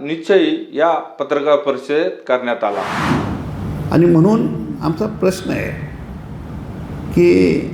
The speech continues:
Speaker 2: अ, चाकण, तळेगाव, शिक्रापूर हा जो रस्ता आहे, निवडणुकीच्या अगोदरसुद्धा सरकारने सांगितलं की त्याचं, अ, टेंडर निघलं आहे आणि लोकांना भूलथापा दिल्या. पण आज तर ऐका,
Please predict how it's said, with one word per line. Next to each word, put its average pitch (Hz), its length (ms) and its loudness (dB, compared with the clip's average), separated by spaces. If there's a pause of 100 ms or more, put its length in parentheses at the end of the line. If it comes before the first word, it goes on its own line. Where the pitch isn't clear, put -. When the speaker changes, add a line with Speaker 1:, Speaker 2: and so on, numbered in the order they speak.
(240)
Speaker 2:
अ, 196 140 -8 (880)
चाकण, 156 480 4 (120)
तळेगाव, 147 480 6
शिक्रापूर 131 640 -2
हा 127 180 -4
जो 127 160 2
रस्ता 117 320 -4
आहे, 78 220 -10 (800)
निवडणुकीच्या 139 600 4
अगोदरसुद्धा 165 580 4
सरकारने 175 500 2
सांगितलं 180 460 2
की 180 220 0
त्याचं, 185 360 2
अ, 165 460 4
टेंडर 175 300 4
निघलं 170 280 4
आहे 170 380 0 (1200)
आणि 165 280 6
लोकांना 170 340 4
भूलथापा 165 500 4
दिल्या. 156 420 4 (440)
पण 151 140 2 (180)
आज 156 240 0
तर 127 40 2
ऐका, 131 320 2